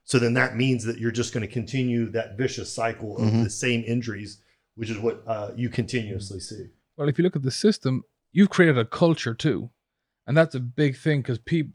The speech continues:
Speaker 3: everyone, like, you have breakfast together, everyone talks. But a big thing that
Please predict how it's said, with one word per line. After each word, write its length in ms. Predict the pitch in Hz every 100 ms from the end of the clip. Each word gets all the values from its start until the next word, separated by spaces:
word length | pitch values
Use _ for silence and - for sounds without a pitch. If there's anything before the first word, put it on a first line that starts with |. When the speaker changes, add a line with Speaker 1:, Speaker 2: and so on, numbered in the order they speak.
| -
Speaker 3:
everyone, 360 | 147 156 139 135
like, 140 | 110
you 80 | 117
have 160 | 120 -
breakfast 380 | 143 143 135
together, 280 | 131 127 127
everyone 400 | 131 127 120 117
talks. 500 | - 147 135 120 - _ _ _ _ _
But 260 | 123 131 120
a 160 | 117 123 _ _
big 180 | 151 175
thing 220 | - 151
that 160 | 123